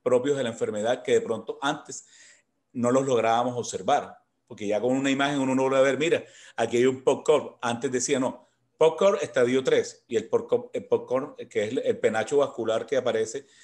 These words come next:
es, eh, hace parte de los estadios dos". Otra cosa muy importante y es que los antiangiogénicos han tomado mucha fuerza y, y los que hemos utilizado sabemos que a las veinticuatro horas de utilizado el antiangiogénico cambia,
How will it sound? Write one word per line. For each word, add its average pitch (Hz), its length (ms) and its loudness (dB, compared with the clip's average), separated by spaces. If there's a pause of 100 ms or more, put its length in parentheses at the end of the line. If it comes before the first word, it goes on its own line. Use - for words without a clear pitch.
(220)
es, - 200 -6 (240)
eh, 117 340 2
hace - 220 -4
parte 135 300 0
de 127 80 2
los 113 120 -2
estadios 107 480 -4
dos". 135 340 0 (500)
Otra 120 260 -2
cosa 151 220 0
muy 147 160 -4
importante 120 720 -4
y 110 200 -4
es 107 340 -2 (540)
que 123 160 2
los 117 100 0
antiangiogénicos 117 680 -6
han 131 140 -6
tomado 123 320 -2
mucha 123 240 -2
fuerza 120 440 -2 (560)
y, 127 540 -2
y 127 160 -2
los 117 140 -2
que 113 80 0
hemos 117 180 -2
utilizado 127 480 -2
sabemos 120 360 -2
que 147 100 -2
a - 20 2
las 117 100 2
veinticuatro 110 640 -4
horas 127 180 0
de 127 60 -8
utilizado 113 540 -2
el 120 40 -2
antiangiogénico 117 720 -8 (540)
cambia, 123 640 0